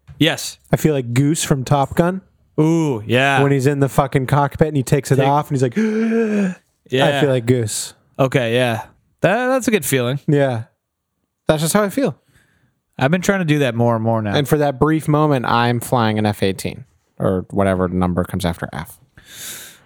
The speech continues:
Speaker 1: Ooh, yeah, good point. A G eighteen?
Speaker 2: No.
Speaker 1: A G A Y?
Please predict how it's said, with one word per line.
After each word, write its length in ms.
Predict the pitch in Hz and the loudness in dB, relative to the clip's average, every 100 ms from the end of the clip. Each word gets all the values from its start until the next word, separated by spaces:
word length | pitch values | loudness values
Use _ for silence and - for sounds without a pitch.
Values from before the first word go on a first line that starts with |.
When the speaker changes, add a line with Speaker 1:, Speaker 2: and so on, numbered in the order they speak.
| - | 0
Speaker 1:
Ooh, 300 | 160 180 151 | 2 2 2
yeah, 200 | 139 156 | 0 0
good 180 | 131 156 | 0 0
point. 360 | 165 196 110 - - - - - - - | 0 0 -4 -10 -18 -16 -16 -18 -18 -6
A 40 | 123 | -2
G 360 | 120 127 160 | 0 2 2
eighteen? 420 | 185 160 190 226 196 - - _ _ _ _ _ _ _ | 0 -2 -2 -2 -6 -16 -20 _ _ _ _ _ _ _
Speaker 2:
No. 420 | - 180 196 143 107 | -2 2 2 0 0
Speaker 1:
A 80 | 143 | 0
G 240 | 135 156 | 2 2
A 80 | 147 | 0
Y? 280 | 131 175 | 0 -2